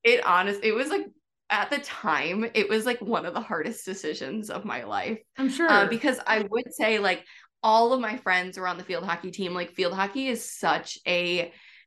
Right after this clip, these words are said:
Speaker 1: a important sport at our school. It's, like, a very niche sport, but that was, like, the wom-, for women, that was, like, the, the sport to do. And I was, like, also a key player on the team. Um,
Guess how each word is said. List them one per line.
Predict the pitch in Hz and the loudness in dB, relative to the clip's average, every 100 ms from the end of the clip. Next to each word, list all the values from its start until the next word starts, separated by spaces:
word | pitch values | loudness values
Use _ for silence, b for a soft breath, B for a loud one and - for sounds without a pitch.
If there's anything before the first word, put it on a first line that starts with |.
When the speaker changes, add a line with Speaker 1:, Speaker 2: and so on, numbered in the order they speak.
| _ 190 | _ 0
Speaker 1:
a | 185 - | 0 2
important | 196 185 - 196 - 180 - | -2 -2 -6 -6 -4 -6 -6
sport | - - 147 156 202 208 | -12 -6 -2 -2 -2 2
at | 208 | 4
our | 202 208 - | 4 0 -6
school. | - - 233 226 233 269 | -14 -2 2 4 4 0
It's, | 208 | -6
like, | 214 214 | -4 -2
a | |
very | 196 202 | -2 -2
niche | 170 165 202 - | -4 -8 -10 -12
sport, | - 202 196 190 | -6 0 0 -2
but | 175 | 0
that | 170 - | 0 0
was, | 180 | -4
like, | 180 - _ | -4 -6 _
the | 165 160 | -6 -6
wom-, | 156 165 156 - | -4 -4 -4 -6
for | 190 | -8
women, | 180 160 147 175 | -6 -4 -2 -2
that | 190 127 | 0 0
was, | 160 | -2
like, | 175 175 - - | -6 -6 -10 -2
the, | 160 139 - _ _ | 0 0 -4 _ _
the | 170 214 220 202 185 180 b b b | -6 -2 0 0 -2 -6 b b b
sport | - - 160 - - | -20 -4 -4 -4 -8
to | 190 | -8
do. | 143 147 175 226 B B B | -4 -2 -2 -4 B B B
And | 190 196 190 170 | 0 2 2 2
I | 170 | 2
was, | 175 202 | 2 0
like, | 214 | -2
also | - 170 180 | -2 -4 -4
a | 175 | -8
key | - - 214 | -8 -6 -4
player | 226 - 160 131 107 | -4 -2 -2 -2 -8
on | 113 | -10
the | 135 | -12
team. | - - 98 117 - B B B | -12 -14 -12 -12 -14 B B B
Um, | - 185 160 151 151 | 2 4 4 2 0